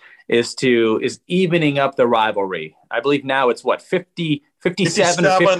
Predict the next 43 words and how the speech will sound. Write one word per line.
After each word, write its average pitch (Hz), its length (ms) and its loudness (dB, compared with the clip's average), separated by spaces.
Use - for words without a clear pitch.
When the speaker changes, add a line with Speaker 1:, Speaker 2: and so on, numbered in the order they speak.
Speaker 1:
fifty-eight, 160 300 -2
fifty-one 170 580 2
and 156 160 0
one 107 400 0
Speaker 2:
Yeah. 131 200 -4
Speaker 1:
or, 135 80 0
or 131 180 2
for 131 140 -6
t-, - 160 -6
or 135 100 -2
ten 147 300 -2
or 104 60 -2
something 123 180 -4
like 113 120 -4
that, 104 180 0
right? 127 300 -2
I - 40 -4
Speaker 2:
Yeah. 151 100 2
Speaker 1:
don't 185 120 -2
care 208 120 2
about 160 180 0
the - 60 -12
ties. 110 440 -2
It's 175 160 -8
winning 185 220 2
and 151 80 2
losing, 117 320 0
right? 135 240 0
So 190 100 2
about 156 100 4
Speaker 2:
Yes. 147 160 -2
Speaker 1:
six 247 240 -4
more 202 180 0
victories, 196 680 -2
and 135 140 -2
Michigan 170 320 2
will 143 80 0
have 143 100 0
nothing 147 280 -2
to 127 80 -2
say. 101 400 -2
Speaker 2:
All 117 80 -4
right. 147 300 0